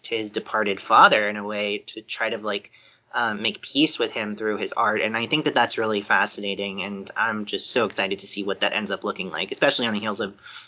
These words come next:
West Side Story, which was a movie that Spielberg and Kushner, uh, did together that I liked so much more than I anticipated. I mean, listening back to our episode from the fall preview, we were all very much, like, I,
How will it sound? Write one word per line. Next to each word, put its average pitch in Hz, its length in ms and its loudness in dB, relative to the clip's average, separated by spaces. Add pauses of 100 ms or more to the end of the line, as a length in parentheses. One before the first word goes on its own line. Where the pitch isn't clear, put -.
West 135 200 4
Side 120 220 2
Story, 113 400 4
which 110 180 -4
was 107 160 -2
a 107 60 -4
movie 104 280 -4
that 101 200 2 (380)
Spielberg 143 480 6
and 117 120 0
Kushner, 110 680 0
uh, 104 360 4
did 113 280 0
together 110 360 2
that 113 140 2
I 127 100 6
liked 104 420 0
so 175 580 4
much - 300 -10
more 101 380 -6
than 110 100 -6
I 98 160 -4
anticipated. 104 800 -2
I 110 100 -2
mean, 110 180 0
listening 113 320 0
back 101 240 4
to 110 120 2
our 101 80 4
episode 101 560 -2 (260)
from 127 160 2
the 113 80 2
fall 110 240 0
preview, 107 480 0
we 110 100 0
were 110 140 2
all 110 180 4
very 107 240 4
much, 107 240 -2
like, 107 220 4
I, 104 380 2